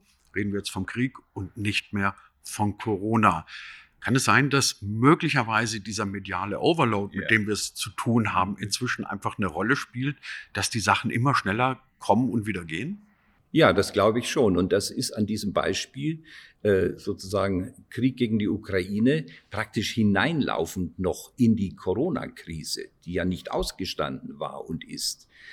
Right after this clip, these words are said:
Speaker 2: äh, ist sehr schön abzulesen, äh, daran. Das ist der Fall. Äh, äh, also die Leute müssen schon immer mehr aushalten, auch von uns,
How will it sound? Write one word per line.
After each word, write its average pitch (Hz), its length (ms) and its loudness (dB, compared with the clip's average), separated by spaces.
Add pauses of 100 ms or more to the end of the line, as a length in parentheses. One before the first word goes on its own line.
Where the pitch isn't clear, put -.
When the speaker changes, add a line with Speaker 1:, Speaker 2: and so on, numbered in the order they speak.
(240)
Speaker 2:
äh, - 340 2
ist 107 200 -2
sehr 110 140 4
schön 127 300 2
abzulesen, 82 840 -2
äh, 78 200 -6
daran. 71 380 -8
Das - 180 -8
ist - 220 -4
der 135 80 2
Fall. 143 340 2 (460)
Äh, 95 260 4
äh, 85 600 -6 (180)
also 104 160 -6
die 104 220 -4
Leute 101 320 -2
müssen 135 260 0
schon 143 180 -2
immer 139 240 0
mehr 139 260 -2
aushalten, 98 520 -6
auch - 420 -12
von 107 240 -2
uns, - 560 -2